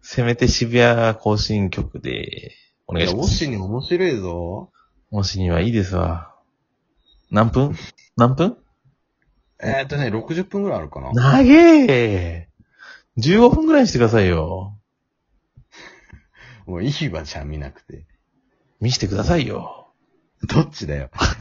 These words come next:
Speaker 1: <laughs> でも渋谷行進曲はね、ぜひ見たいですね。あのー、先輩が二人も出るっていうことでね。
Speaker 2: いや、だから、オシに三人出るから、先輩。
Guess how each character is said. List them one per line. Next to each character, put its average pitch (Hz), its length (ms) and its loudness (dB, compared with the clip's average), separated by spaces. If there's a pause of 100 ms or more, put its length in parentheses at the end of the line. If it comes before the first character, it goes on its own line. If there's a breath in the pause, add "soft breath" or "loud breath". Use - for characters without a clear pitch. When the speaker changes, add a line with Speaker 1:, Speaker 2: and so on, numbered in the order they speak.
(580)
Speaker 1:
<laughs> 208 1200 -2
で 165 80 4
も 147 40 4
渋 165 260 4
谷 202 100 6
行 214 200 2
進 208 200 0
曲 151 180 -2
は 143 120 2
ね、 135 160 2
ぜ 123 100 4
ひ 120 100 -4
見 104 80 -2
た 101 80 4
い 92 60 4
で 90 60 -4
す - 60 -12
ね。 95 320 0 (120)
あ - 80 -10
の 80 720 -6
ー、 - 20 -20
先 110 140 -2
輩 107 160 2
が 98 80 2
二 - 60 -8
人 113 160 2
も 95 80 -2
出 90 80 0
る 85 100 -4
っ - 20 -20
て - 80 -12
い - 40 -6
う - 40 -8
こ 95 60 -10
と 85 80 -8
で - 80 -8
ね。 90 320 -6 (680)
Speaker 2:
い 120 60 -6
や、 104 80 -2
だ 95 100 -6
か - 80 -10
ら、 73 240 -12 (280)
オ 170 100 -2
シ 160 120 -6
に 104 100 -6
三 147 280 -4
人 147 160 -2
出 127 100 -2
る 90 100 -4
か 69 120 -14
ら、 60 100 -14
先 71 260 -12
輩。 - 260 -18